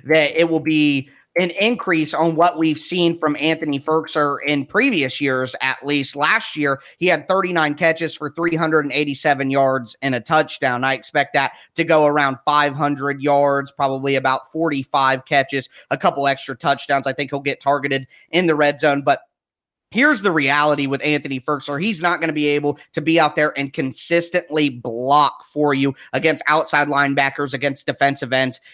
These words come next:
in the N F L. He's just not. In my opinion, he's more of a glorified slot wide receiver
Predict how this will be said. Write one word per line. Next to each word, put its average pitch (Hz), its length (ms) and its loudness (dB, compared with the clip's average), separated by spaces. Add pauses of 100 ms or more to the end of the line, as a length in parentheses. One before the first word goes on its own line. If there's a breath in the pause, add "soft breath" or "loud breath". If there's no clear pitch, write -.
in 160 180 0
the 160 140 4
N 151 100 2
F 143 160 0
L. 160 200 4
He's 131 200 -4
just 151 260 -4
not. 165 320 0
In 139 120 -2
my 165 180 2
opinion, 151 400 0
he's 160 220 -2
more 156 160 2
of 139 80 -2
a 135 60 -4
glorified 139 680 0
slot 151 420 0
wide 127 280 0
receiver 127 480 -4